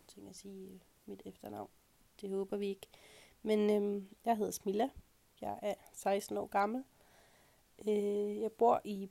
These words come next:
Ballerup. Jeg går i skole. Okay, folk er ligeglade. Øhm,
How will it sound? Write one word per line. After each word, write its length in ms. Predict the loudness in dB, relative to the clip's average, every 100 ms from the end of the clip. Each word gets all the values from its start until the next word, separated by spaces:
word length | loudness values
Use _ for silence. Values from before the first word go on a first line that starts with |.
| -4
Ballerup. 460 | -2 0 -2 -2 -10 -20 _ -20 _ _ _ _ _ _ _ -2
Jeg 160 | -2
går 340 | 0 0 -2 -6 -10 _ _
i 60 | -16
skole. 520 | -2 0 2 2 0
Okay, 300 | -4 -4 -6
folk 380 | -6 -14 -14 -20 -12
er 60 |
ligeglade. 500 | -8 -6 -8 -10 -12 -16 -10 -2
Øhm, 420 | 0 0 -4